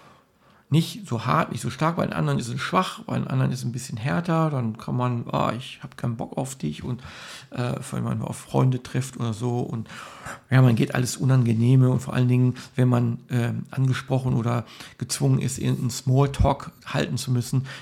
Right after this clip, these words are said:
das, solche Dinge geht man aus dem Weg. Man ist einfach, äh, kacke drauf. So, beobachtet euch mal. Trinkt mal, weiß ich, Freitag, Samstagabend zwei, drei Glas Wein und dann geht ihr mal im Bett. Habt ihr noch keinen Kater am anderen Morgen, aber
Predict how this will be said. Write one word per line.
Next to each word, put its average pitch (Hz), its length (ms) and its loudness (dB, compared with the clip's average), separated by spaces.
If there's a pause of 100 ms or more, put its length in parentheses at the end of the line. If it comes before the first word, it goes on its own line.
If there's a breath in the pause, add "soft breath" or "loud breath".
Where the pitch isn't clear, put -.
(140 loud breath)
das, - 220 -8
solche - 280 -4
Dinge 131 240 -6
geht - 200 -12
man 110 140 -6
aus - 140 -10
dem 104 200 -8
Weg. - 380 -6 (140)
Man 135 120 -10
ist - 360 -12
einfach, - 640 -12 (1300 soft breath)
äh, 123 480 0 (180)
kacke 131 280 -6
drauf. - 420 -12 (420)
So, - 220 -6 (340 loud breath)
beobachtet - 480 4
euch - 220 -6
mal. - 240 -8 (240)
Trinkt - 240 -6
mal, - 460 0 (100)
weiß 135 300 -4
ich, - 140 -8
Freitag, 135 340 -6
Samstagabend 139 640 -4 (480 loud breath)
zwei, 147 220 0
drei 127 180 2
Glas 131 320 -2
Wein 160 480 4
und 123 80 2
dann 120 120 2
geht 131 160 0
ihr 117 80 2
mal 117 120 -2
im 131 120 -2
Bett. - 320 -4
Habt 123 200 -6
ihr 123 60 0
noch 131 180 -4
keinen 135 220 -4
Kater 165 340 0
am 160 80 0
anderen 135 220 0
Morgen, 127 240 2
aber 120 260 -6